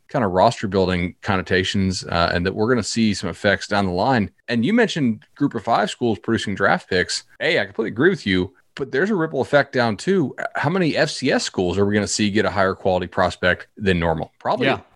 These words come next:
Speaker 1: at
Speaker 2: it's
Speaker 1: least
Speaker 2: gonna,
Speaker 1: a few.
Speaker 2: it's gonna be a wave that I think is just gonna continue to ripple down to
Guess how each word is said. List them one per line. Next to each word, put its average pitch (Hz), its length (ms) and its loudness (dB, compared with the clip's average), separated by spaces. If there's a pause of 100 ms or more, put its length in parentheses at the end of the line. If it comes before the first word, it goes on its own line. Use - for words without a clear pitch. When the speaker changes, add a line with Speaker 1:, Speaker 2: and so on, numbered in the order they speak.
Speaker 1:
at 127 60 0
Speaker 2:
it's 113 100 -2
Speaker 1:
least 135 160 2
Speaker 2:
gonna, 123 100 0
Speaker 1:
a 98 40 -10
few. - 180 -6
Speaker 2:
it's - 100 -6
gonna 139 160 2
be 127 160 -2
a 113 80 2
wave 110 480 0
that 98 140 0
I 95 80 2
think 110 200 0
is 92 80 0
just 92 160 -6
gonna 95 300 2
continue 123 460 0
to 107 60 2
ripple 107 420 -2
down 104 440 0
to 95 600 0